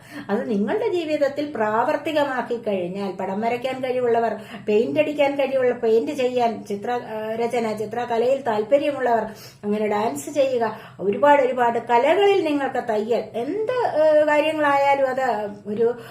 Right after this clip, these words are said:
ആർട്ടിസ്റ്റിന് ഏറ്റവും വേണ്ട ചില ഗുണങ്ങളാണ് ഒരുപാട് ഒരുപാട് കാര്യങ്ങളിലുള്ള അറിവെന്ന് പറയുന്നത്. അത്, ആ,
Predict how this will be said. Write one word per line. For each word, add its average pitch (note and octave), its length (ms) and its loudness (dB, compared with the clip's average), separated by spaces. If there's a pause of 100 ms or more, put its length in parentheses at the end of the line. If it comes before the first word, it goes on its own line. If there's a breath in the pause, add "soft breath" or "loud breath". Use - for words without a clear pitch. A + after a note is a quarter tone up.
(120)
ആർട്ടിസ്റ്റിന് C#4+ 680 0
ഏറ്റവും C#4+ 580 -2
വേണ്ട C4+ 240 0 (280)
ചില A3 320 -4
ഗുണങ്ങളാണ് A3 680 -2
ഒരുപാട് A#3+ 360 0
ഒരുപാട് A3+ 300 0
കാര്യങ്ങളിലുള്ള G#3 840 -4
അറിവെന്ന് G3+ 640 -4
പറയുന്നത്. - 380 -10 (300 loud breath)
അത്, G3+ 180 -4 (420)
ആ, D#3 360 -14